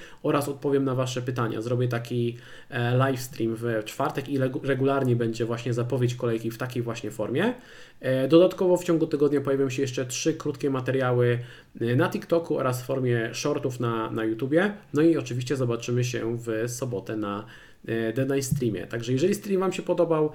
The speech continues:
kliknijcie łapkę w górę, bo to pozytywnie wpływa na algorytmy YouTube'owe. Pamiętajcie, że subskrypcja oraz odp-, ocenienie podcastu na pięć gwiazdek to najlepsze darmowe sposoby na okazanie wsparcia.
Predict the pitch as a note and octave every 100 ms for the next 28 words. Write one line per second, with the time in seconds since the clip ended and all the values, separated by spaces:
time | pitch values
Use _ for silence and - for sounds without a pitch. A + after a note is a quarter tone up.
0 | C#3+ - F#3 F#3+ F3 D#3+ D#3 D#3 C3 C#3
1 | C#3+ C3 C3+ C3 C3+ B2 B2 B2+ C3 B2
2 | C3+ B2+ B2 B2 B2 B2 B2 B2 A#2+ B2
3 | A#2+ A2+ A#2 B2 - - - D#3 D#3 F3
4 | D#3 D3 - D3+ - E3 E3 C#3+ C3 C3+
5 | B2 C#3+ - B2+ C#3 C#3 C3+ C3+ - C3
6 | C3+ C3+ B2 C#3 C#3+ C3 C3+ A#2+ B2 C3+
7 | C3+ D3+ F3 D3 C3 B2+ A#2+ A#2+ - B2
8 | A#2 A2+ A2 A2+ A2 G#2 G#2 E3 E3+ E3+
9 | D#3